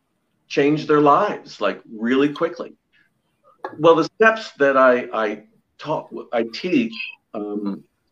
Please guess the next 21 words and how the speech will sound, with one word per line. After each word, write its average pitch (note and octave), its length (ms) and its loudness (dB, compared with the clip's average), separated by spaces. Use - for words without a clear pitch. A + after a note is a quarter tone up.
is A#2 240 2
one, C3+ 280 4
you C3 100 6
have B2+ 160 4
to B2 100 2
know B2 200 6
what B2 180 2
matters A#2 420 2
in A#2+ 80 -2
your B2 160 0
life. B2 240 4
Two, C#3+ 220 2
you B2 120 2
have C3 240 2
to B2 80 -6
know A2+ 180 0
why G#2+ 340 4
it G#2+ 220 0
matters. - 720 -18
And A2 260 -4
three, B2+ 680 0